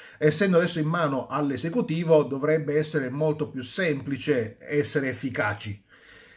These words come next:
Quello che temo, onestamente, è che però, eh, gli esecutivi italiani non si sono mai distinti per durata.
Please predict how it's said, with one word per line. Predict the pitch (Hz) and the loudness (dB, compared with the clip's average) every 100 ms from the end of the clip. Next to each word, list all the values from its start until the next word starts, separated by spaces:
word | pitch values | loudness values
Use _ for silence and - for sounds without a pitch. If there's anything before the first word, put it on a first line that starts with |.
| _ _ | _ _
Quello | 294 285 185 160 | 0 2 4 2
che | 160 208 202 | 2 0 4
temo, | 220 190 214 220 | 2 4 2 0
onestamente, | 147 160 165 240 185 156 151 185 208 | 0 0 2 0 2 0 0 -4 -2
è | 156 151 | 0 0
che | 170 | 0
però, | 170 220 156 185 - 135 127 123 120 120 | 2 4 6 4 0 -4 -4 -2 -4 -6
eh, | 123 | -6
gli | 135 | -2
esecutivi | 190 170 151 147 190 156 127 117 156 | 0 0 -6 -4 -4 -2 -2 -4 -2
italiani | 165 220 147 170 | 2 2 2 0
non | 143 131 | -2 -4
si | 139 | -6
sono | 117 143 143 135 | -6 -4 -2 -4
mai | 127 151 190 143 | -2 -2 0 0
distinti | 127 - 226 156 123 | -4 -2 -2 -2 -4
per | 107 135 131 127 127 127 - _ | -4 -4 -2 0 0 -2 -6 _
durata. | 110 120 120 90 - 104 - | -8 -4 -4 -6 -8 -12 -12